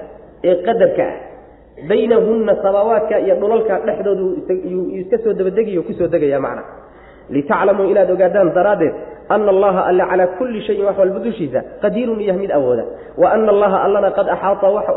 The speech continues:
inuu koobay, bikulli shayin, wax walba, cilman, inuu cilmi iyo aqoon ku koobay Rabbi, subxaana wa tacaala. Waxba marka, marka ma hoos bixi karaan. Taa macnaheedu waxa weeye, addoommadiiyow, idinku marka waxaad tihiin makhluuqaadka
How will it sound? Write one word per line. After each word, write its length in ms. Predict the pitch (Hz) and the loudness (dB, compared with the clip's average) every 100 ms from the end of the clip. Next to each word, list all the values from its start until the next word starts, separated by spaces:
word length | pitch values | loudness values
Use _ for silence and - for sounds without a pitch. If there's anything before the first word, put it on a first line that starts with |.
| - | 0
inuu 220 | 226 208 - | 0 0 2
koobay, 260 | 190 196 - - - - | 4 4 2 -2 -8 -12
bikulli 420 | - 185 277 247 | -10 -4 -4 -2
shayin, 180 | 185 220 | 0 0
wax 140 | 208 202 | 2 2
walba, 240 | 196 185 185 | 2 2 0
cilman, 500 | - 196 175 170 180 156 | 0 -4 0 2 2 0
inuu 200 | 196 190 | 0 0
cilmi 320 | 165 175 180 | 0 0 0
iyo 160 | 165 156 | 0 0
aqoon 240 | 143 165 175 | 0 0 0
ku 80 | 160 | 0
koobay 220 | 147 139 | 2 0
Rabbi, 160 | - - | 0 -4
subxaana 300 | 127 123 117 | -8 -6 -6
wa 60 | |
tacaala. 220 | 117 113 - | -6 -8 -6
Waxba 160 | - 277 | -2 -2
marka, 180 | - | 0
marka 220 | 165 165 156 | 0 0 0
ma 80 | |
hoos 160 | 151 127 | 0 -2
bixi 160 | 139 123 | -8 -6
karaan. 200 | 113 104 - - | -6 -8 -14 -18
Taa 140 | - 175 | -2 0
macnaheedu 400 | 196 196 170 170 | 2 4 4 4
waxa 140 | 202 | 0
weeye, 200 | 139 113 - - - - - - - - - - | -2 -4 -8 -16 -20 -20 -20 -20 -20 -20 -20 -4
addoommadiiyow, 640 | 143 156 175 190 190 160 127 | 0 2 4 2 2 2 2
idinku 260 | 147 185 170 | -2 -4 -2
marka 220 | 180 185 | 0 4
waxaad 280 | 165 - 139 | 2 2 -8
tihiin 260 | - 123 123 | -6 -6 -4
makhluuqaadka 640 | 127 165 160 - 180 - | -2 0 0 0 -2 0